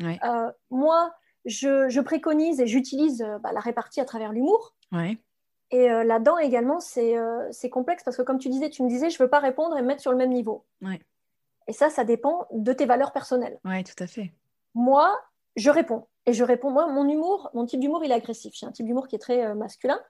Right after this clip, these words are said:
Speaker 1: Mm.
Speaker 2: Donc, moi, je réponds, euh, de la même façon sur le même truc. Et moi, ce que t'as dit, euh, j'aurais répondu, euh, quelque chose dans le même tome. « Ah, euh, qu'est-ce que ce serait si on vous, euh, si on vous coupait les, euh,
Speaker 1: Ouais,
Speaker 2: les vannes
Speaker 1: la
Speaker 2: à vous aussi ? »
Speaker 1: vasectomie. Ouais, ouais.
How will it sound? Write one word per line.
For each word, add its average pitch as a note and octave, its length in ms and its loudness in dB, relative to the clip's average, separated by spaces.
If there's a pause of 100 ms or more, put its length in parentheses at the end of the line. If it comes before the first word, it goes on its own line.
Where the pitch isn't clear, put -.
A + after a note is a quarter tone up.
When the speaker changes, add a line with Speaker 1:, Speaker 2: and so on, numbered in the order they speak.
(200)
Speaker 1:
Mm. F3+ 120 -4 (140)
Speaker 2:
Donc, C4+ 200 -2
moi, D4 140 4
je D4+ 100 0
réponds, C4+ 460 2
euh, A#3+ 100 2
de A3+ 100 4
la C4+ 100 4
même A#3+ 140 0
façon B3 280 -4
sur C4+ 160 -10
le A#3+ 80 0
même A3 100 -4
truc. D4+ 220 -8
Et B3 40 -2
moi, B3 120 0
ce B3 80 -10
que A#3 80 -6
t'as A3+ 140 -4
dit, C#4+ 280 -2
euh, G#3 460 -4
j'aurais A3+ 240 -4
répondu, A3+ 580 -4
euh, A#3 120 2 (280)
quelque A#3+ 220 -2
chose C4+ 200 -2
dans A#3+ 120 0
le A3 80 -4
même G#3+ 180 -6
tome. « C4 280 -4
Ah, D#4 240 2
euh, A#3 80 0
qu'est-ce C4+ 180 -8
que B3+ 80 -2
ce B3 100 -10
serait D4+ 180 -6
si D4+ 140 -8
on A#3+ 100 -2
vous, A3+ 280 -4
euh, A3 160 -4
si A3 140 -10
on A3+ 60 -4
vous G3+ 100 -10
coupait C4+ 420 -2
les, A3 300 0
euh, A3 140 -4
Speaker 1:
Ouais, G3+ 140 -4
Speaker 2:
les A#3 60 0
vannes C4 220 2
Speaker 1:
la B3 40 2
Speaker 2:
à G3 80 -2
vous A#3+ 80 -2
aussi ? » A#3 240 0
Speaker 1:
vasectomie. G3 240 0
Ouais, G3 80 -10
ouais. G3+ 140 -4